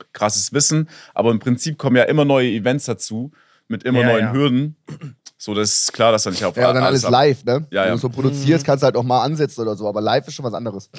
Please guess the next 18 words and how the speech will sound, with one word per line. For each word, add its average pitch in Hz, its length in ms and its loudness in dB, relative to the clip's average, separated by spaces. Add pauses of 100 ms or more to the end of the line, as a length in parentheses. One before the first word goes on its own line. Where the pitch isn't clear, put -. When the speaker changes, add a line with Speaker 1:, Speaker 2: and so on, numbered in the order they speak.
(840)
Speaker 2:
Ich, 214 140 0
Speaker 1:
Ja, 196 100 2
Speaker 2:
ich - 60 0
fand, 233 180 -2
Speaker 1:
voll. 107 160 0 (220)
Speaker 2:
ich 202 180 0
fand 214 200 -2
ein 147 100 -4
bisschen, 202 480 -2
äh, 165 240 2
da 156 160 0
wurde 196 160 2
eine 180 120 2
Chance 190 440 -2
liegen 139 220 -2
gelassen. 135 600 -2 (240)
Und 170 180 0
zwar, 190 440 0